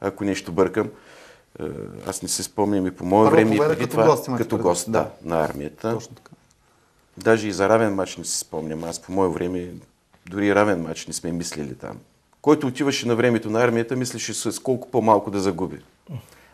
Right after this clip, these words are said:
Speaker 1: А сега вече, <laughs> сега вече не е така и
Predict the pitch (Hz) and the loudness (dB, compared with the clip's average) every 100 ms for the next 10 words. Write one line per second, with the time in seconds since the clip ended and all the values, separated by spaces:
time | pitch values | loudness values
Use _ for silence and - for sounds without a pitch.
0 | - 95 107 104 110 - - 107 - 139 | -12 -4 -2 2 2 0 -4 -6 -8 -12
1 | 127 - - - - 127 147 - - - | -12 -12 0 0 0 -8 -14 -16 -8 0
2 | 104 104 - 101 92 82 78 95 98 95 | 2 2 0 -2 -2 -2 -2 2 2 2
3 | 92 90 85 82 80 80 | -2 -4 -4 -6 -8 -10